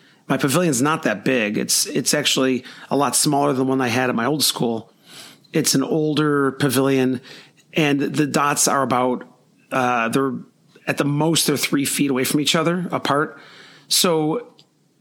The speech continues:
my pavilion could fit about a hundred twenty-five or a little bit more students. And there's times when it is packed, and it's actually more than that. I have to add dots,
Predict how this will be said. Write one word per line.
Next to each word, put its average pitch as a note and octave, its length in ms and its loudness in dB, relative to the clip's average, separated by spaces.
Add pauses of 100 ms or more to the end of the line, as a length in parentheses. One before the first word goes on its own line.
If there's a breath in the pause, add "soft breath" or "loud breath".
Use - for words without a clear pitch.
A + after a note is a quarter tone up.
(500)
my E3 480 0
pavilion D#3 320 2
could C#3+ 160 0
fit E3 220 0
about C3 240 2
a A#2 40 0
hundred C#3 340 0
twenty-five B2+ 760 2
or - 120 -2
a D3+ 40 2
little F3+ 280 0
bit D3 100 0
more C3 400 0 (260 loud breath)
students. - 800 0 (340 loud breath)
And D3 160 2
there's E3 200 2
times F#3 340 0
when C#3+ 140 0
it D3 120 2
is D#3+ 100 0
packed, - 540 -2 (240)
and C#3+ 160 2
it's B2 240 0
actually C#3 320 0
more C3+ 220 0
than A2+ 100 -2
that. A2 60 0
I G#2+ 40 2
have G#2 100 0
to - 120 -2
add B2+ 220 0
dots, C3 500 0